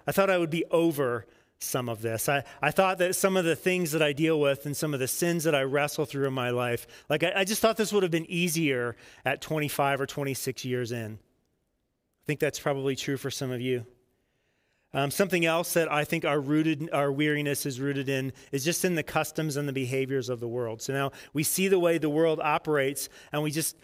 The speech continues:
we just get so sick of it. We get so tired of seeing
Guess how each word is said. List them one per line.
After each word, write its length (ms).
we 80
just 120
get 140
so 300
sick 320
of 80
it. 100
We 80
get 160
so 160
tired 680
of 140
seeing 560